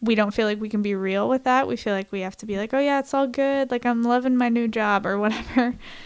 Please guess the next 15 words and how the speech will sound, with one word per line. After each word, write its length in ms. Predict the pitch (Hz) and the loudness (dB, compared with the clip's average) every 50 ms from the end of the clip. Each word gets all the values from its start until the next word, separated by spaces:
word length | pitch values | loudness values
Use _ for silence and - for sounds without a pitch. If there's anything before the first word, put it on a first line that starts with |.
| - - - - | -20 -20 -18 -2
Um, 600 | - 233 233 226 220 220 214 208 208 202 214 - - | 2 4 6 8 8 6 6 4 4 2 0 -2 0
that's 160 | _ 247 240 - | _ 2 2 4
such 160 | - 339 - | 4 2 2
a 60 | 339 | 2
common 460 | 311 - - 254 233 226 226 226 220 220 | -2 2 4 4 4 4 4 2 0 0
part 400 | - - 214 208 214 - - _ | 0 0 0 0 0 -2 -6 _
of 380 | - 226 214 208 208 208 208 - | -2 0 2 2 2 0 -2 -2
our 200 | - 214 208 196 | 0 2 2 2
world, 640 | 196 202 190 190 196 208 226 240 254 262 269 247 - - _ _ _ _ _ - | 2 2 2 2 4 4 4 4 4 2 2 0 -4 -12 _ _ _ _ _ -6
especially 500 | - - - 240 262 - - 254 226 208 | -2 2 2 2 2 4 2 2 2 2
now 400 | 190 185 185 185 190 190 190 196 | 0 0 0 0 0 0 -2 -2
in 120 | - 208 | -2 -2
the 80 | 202 196 | -2 -2
digital 460 | 190 202 196 202 - - 220 190 190 - | -2 -4 -6 -6 -6 -6 -6 -6 -4 -6
age. 600 | - 196 190 190 196 214 208 202 208 - - | -6 -6 -6 -6 -6 -8 -8 -10 -10 -12 -14